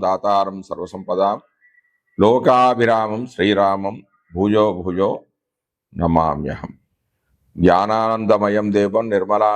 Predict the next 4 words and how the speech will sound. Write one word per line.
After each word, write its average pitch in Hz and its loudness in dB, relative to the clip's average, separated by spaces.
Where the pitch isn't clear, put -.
స్ఫటికాకృతిం 95 -8
ఆధారం 113 2
సర్వవిద్యానాం 101 -2
హయగ్రీవ 92 -2